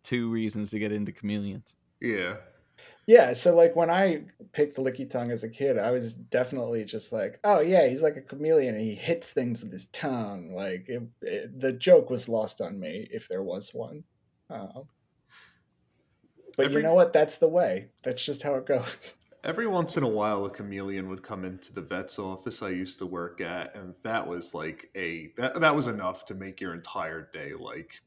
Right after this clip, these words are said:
Speaker 2: perfect.
Speaker 3: One of the tough things about raising them, though, from what I've heard, is that, like, they don't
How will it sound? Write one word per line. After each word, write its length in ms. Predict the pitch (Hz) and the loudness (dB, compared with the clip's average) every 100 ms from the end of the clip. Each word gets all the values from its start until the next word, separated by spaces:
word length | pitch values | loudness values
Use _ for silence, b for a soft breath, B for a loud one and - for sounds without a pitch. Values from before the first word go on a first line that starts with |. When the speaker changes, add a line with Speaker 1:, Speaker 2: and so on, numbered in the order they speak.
| _ _ - | _ _ -14
Speaker 2:
perfect. 600 | 82 - - - - - _ B B B B - | -12 -10 -14 -14 -18 -20 _ B B B B -8
Speaker 3:
One 320 | 165 170 190 | 2 4 4
of 140 | 226 | 4
the 120 | 214 196 | 2 2
tough 360 | - 160 156 - | 2 0 0 -2
things 280 | 147 135 | -2 -2
about 320 | 123 110 90 101 | -2 -2 -4 -6
raising 460 | 104 113 127 139 | -6 -6 -6 -6
them, 220 | 151 151 151 | -6 -4 0
though, 300 | 160 156 - | 2 2 -2
from 180 | - 147 | -4 -2
what 120 | 143 147 | 0 0
I've 140 | 143 | 0
heard, 320 | 151 151 147 - | 2 4 2 -2
is 160 | 127 | -6
that, 200 | 120 117 | -2 -2
like, 280 | 123 113 - 117 | -2 -6 -6 -6
they 100 | 120 | -4
don't 400 | 120 131 156 | 0 0 0